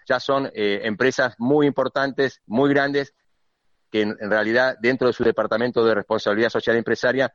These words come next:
nos pueden ayudar, eh, un montón. Además, Matías, te quería, eh, recordar que hacemos convenios con otras O N G, por ejemplo, eh, con escuelas rurales. Eh, la, la idea nuestra es, con apaer, lo que hicimos, que es la Asociación de Padrinos de Escuelas Rurales,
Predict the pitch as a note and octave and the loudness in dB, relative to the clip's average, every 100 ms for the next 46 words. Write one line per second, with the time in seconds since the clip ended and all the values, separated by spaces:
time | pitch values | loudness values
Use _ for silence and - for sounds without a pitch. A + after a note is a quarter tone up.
0 | _ G#2 G#2+ - B2 A#2+ A2 G2+ A2 A2 | _ -6 -2 2 2 4 2 2 2 2
1 | A2+ - A2 G#2+ B2 A2 G#2+ G2+ F2+ E2 | 0 -6 -12 -6 -2 0 0 0 -2 -4
2 | _ - - A2 A2 A#2+ C#3+ E3 D#3 - | _ -20 -6 -2 2 2 0 0 -2 0
3 | D#3 D3 C3+ A#2+ B2 C3+ B2+ A#2 A#2 A#2 | 0 0 -4 -2 2 2 2 0 -6 -4
4 | G#2 G2+ G2 G2 F#2 - G#2 A#2 A#2+ C#3+ | 0 0 2 0 -4 -6 -2 0 0 0
5 | - B2 A2 _ - G#2+ C#3+ D3 - A#2+ | 2 0 0 _ -8 -2 0 0 0 0
6 | C#3+ E3+ C#3+ - A#2+ C3+ A#2+ B2 B2+ B2 | 0 0 -2 -2 -2 0 0 0 2 0
7 | - C#3 D#3 _ _ G#2+ G#2 - B2+ B2+ | 0 0 -2 _ _ -2 -2 -4 -6 0
8 | B2 A#2 - A#2 G#2 G2 F#2+ G2 G#2 G2+ | 0 -2 -8 -2 0 0 -2 -4 -2 -2
9 | - C#3 B2 A#2+ C3 B2+ C3+ - _ _ | 0 0 0 0 0 0 -2 -6 _ _
10 | A2 G2+ G2 F#2+ F2+ G2+ G#2+ A2 G#2 G#2+ | -4 -2 0 -4 -4 -2 -2 0 0 2
11 | C#3+ C3 C#3+ C#3 D3 B2+ A#2 - _ - | 2 2 0 0 0 2 -2 -8 _ -4
12 | A2 A2+ A#2 B2+ D#3 D3 A#2 G#2+ A2+ - | -2 -2 0 2 0 -2 -4 -2 -2 -4
13 | C#3 B2+ A2+ A2 G#2+ G#2+ B2+ B2+ A#2 G#2+ | -4 -2 0 -2 -2 0 0 0 0 0
14 | G#2 A#2+ B2 G2+ - A#2+ A#2+ C3 B2 D3+ | -4 -2 -4 -4 0 0 2 2 0 -4